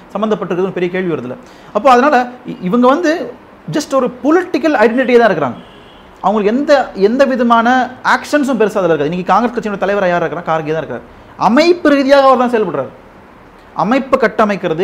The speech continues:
அதனுடைய திட்டங்களை வழிவகுக்கிறது, இது எல்லாத்தையும் செய்யறது கார்கே அவர்கள் தான். ஆனா, ஐடியாலஜிக்கல் ஐடென்டிட்டியா தலைவர் ராகுல் காந்தி தான் இருக்காரு.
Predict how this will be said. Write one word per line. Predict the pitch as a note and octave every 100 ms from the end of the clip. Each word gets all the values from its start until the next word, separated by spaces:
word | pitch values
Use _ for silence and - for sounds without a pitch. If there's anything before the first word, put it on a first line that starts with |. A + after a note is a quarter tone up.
| G#3
அதனுடைய | F#3 F3 G#3
திட்டங்களை | - B3 G#3+
வழிவகுக்கிறது, | F#3 F#3 F3 D3+ D3+
இது | D#3
எல்லாத்தையும் | D#3+ F3+ F#3 A#3+
செய்யறது | G#3 F#3+ A#3+
கார்கே | A#3 A#3 F#3
அவர்கள் | D3+ A#2+
தான். | - - - - - -
ஆனா, | F#3 C4 F3+ A#3
ஐடியாலஜிக்கல் | D#4+ D#4 B3+ C4+ B3+ - - - - - G3 G3 - F#3
ஐடென்டிட்டியா | A#3+ A3+ F3 C#3+ G#3+
தலைவர் | A#3 A3+ A3+
ராகுல் | A3
காந்தி | G3 E3
தான் | G3
இருக்காரு. | C#3+ C3